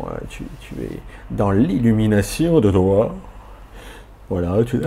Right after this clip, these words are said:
<laughs> et tu ris, tu, tu es là, tu es presque dans l'euphorie. Euh,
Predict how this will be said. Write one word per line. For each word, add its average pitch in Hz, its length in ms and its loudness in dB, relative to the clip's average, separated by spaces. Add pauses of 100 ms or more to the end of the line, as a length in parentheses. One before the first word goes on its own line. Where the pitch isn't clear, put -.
(300)
<laughs> - 360 -4
et 92 160 -2
tu 90 260 -6
ris, 90 400 0
tu, - 200 -14 (320)
tu - 140 -10
es - 20 -4
là, 87 300 -4
tu - 100 -18
es - 80 -20
presque - 260 -10
dans 82 140 -6
l'euphorie. 85 640 -4 (640)
Euh, 82 240 -4